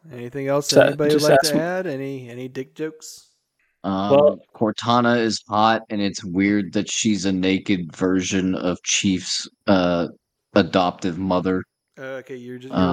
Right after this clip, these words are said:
Speaker 3: Um,
Speaker 1: ruining it for me. Just, just stop right there. You're ruining it. <laughs>
Speaker 3: Hey,
Speaker 2: Let's
Speaker 3: I,
Speaker 2: just
Speaker 3: I'm
Speaker 2: say
Speaker 3: just
Speaker 2: Chi-,
Speaker 3: calling it
Speaker 2: let's
Speaker 3: out.
Speaker 2: just say Chief has an Oedipus complex, all right? <laughs>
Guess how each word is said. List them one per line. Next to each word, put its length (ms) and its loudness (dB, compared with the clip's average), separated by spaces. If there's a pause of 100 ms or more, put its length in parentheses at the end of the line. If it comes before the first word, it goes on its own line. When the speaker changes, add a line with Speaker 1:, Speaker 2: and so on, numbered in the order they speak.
Speaker 3:
Um, 120 2
Speaker 1:
ruining 340 -2
it 60 -16
for 120 -8
me. 120 -10
Just, 260 -10
just 160 -10
stop 240 -8
right 120 -10
there. 140 -16
You're 160 -12
ruining 320 -10
it. 160 -14
<laughs> 60 -12 (2250)
Speaker 3:
Hey, 180 -8
Speaker 2:
Let's 140 2
Speaker 3:
I, 40 -2
Speaker 2:
just 120 -2
Speaker 3:
I'm 40 0
Speaker 2:
say 220 6
Speaker 3:
just 120 -4
Speaker 2:
Chi-, 60 0
Speaker 3:
calling 200 -4
it 80 -2
Speaker 2:
let's 160 0
Speaker 3:
out. 60 -6
Speaker 2:
just 160 0
say 200 6
Chief 320 0
has 300 0
an 100 -2
Oedipus 380 -2
complex, 580 -8
all 60 -4
right? 280 -4
<laughs> 60 -20